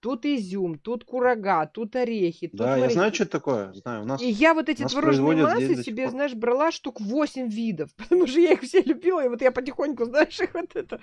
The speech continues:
Speaker 1: вот это моё любимое было в белорусском, да, в
Speaker 2: Мгм.
Speaker 1: Москве. Ну ладно, чё-то мы уже с тобой
Speaker 2: Ну,
Speaker 1: тоже
Speaker 2: я
Speaker 1: наболтали
Speaker 2: могу в
Speaker 1: сегодня.
Speaker 2: этом плане финишировать одну простую тему, которая,
Speaker 1: Давай.
Speaker 2: э, перебью, извиняюсь, что
Speaker 1: Да всё,
Speaker 2: есть,
Speaker 1: всё.
Speaker 2: например,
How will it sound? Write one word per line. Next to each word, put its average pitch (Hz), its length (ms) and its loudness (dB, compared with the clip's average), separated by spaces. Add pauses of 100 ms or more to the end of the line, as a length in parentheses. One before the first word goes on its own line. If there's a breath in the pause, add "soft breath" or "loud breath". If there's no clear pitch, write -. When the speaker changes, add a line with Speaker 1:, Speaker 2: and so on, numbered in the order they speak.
Speaker 1:
вот 277 220 0
это 247 200 0
моё 240 180 2
любимое 208 340 -6
было 180 220 -4
в 170 40 -6
белорусском, 180 600 -6
да, 170 160 -6 (720 loud breath)
в 139 100 -10
Speaker 2:
Мгм. 101 220 -4
Speaker 1:
Москве. 151 220 -2 (600 loud breath)
Ну 311 120 -2
ладно, 247 400 2 (480)
чё-то 247 220 -8
мы 247 120 0
уже 226 120 -2
с - 40 -12
тобой 240 220 -4
Speaker 2:
Ну, - 0 -
Speaker 1:
тоже 214 220 0 (280)
Speaker 2:
я 349 220 6
Speaker 1:
наболтали - 0 -
Speaker 2:
могу 170 260 6
в 165 40 4
Speaker 1:
сегодня. - 20 6
Speaker 2:
этом 156 240 2
плане 160 480 4 (340 soft breath)
финишировать 139 840 2
одну 120 300 -4
простую 117 520 -8
тему, 127 360 -4
которая, 101 640 -8
Speaker 1:
Давай. 143 380 -12
Speaker 2:
э, - 180 -16
перебью, 101 420 -12
извиняюсь, 95 480 -10 (140)
что 101 140 -4
Speaker 1:
Да 160 200 -6
всё, 196 300 -2
Speaker 2:
есть, 127 320 2
Speaker 1:
всё. - 0 -
Speaker 2:
например, 117 540 0